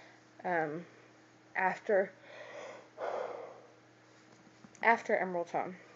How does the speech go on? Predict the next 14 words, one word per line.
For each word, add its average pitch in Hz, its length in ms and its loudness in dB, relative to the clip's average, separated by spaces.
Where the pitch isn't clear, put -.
I'm 208 140 0
also 202 340 2
gonna 220 160 4
be, 214 340 2
um, 196 300 0
doing 208 180 6
my 196 140 6
weekly 220 560 2
vlogs 190 380 8
for 226 100 -4
my 220 100 2
pregnancy, 185 760 0
and, 170 600 -2
uh, - 440 -2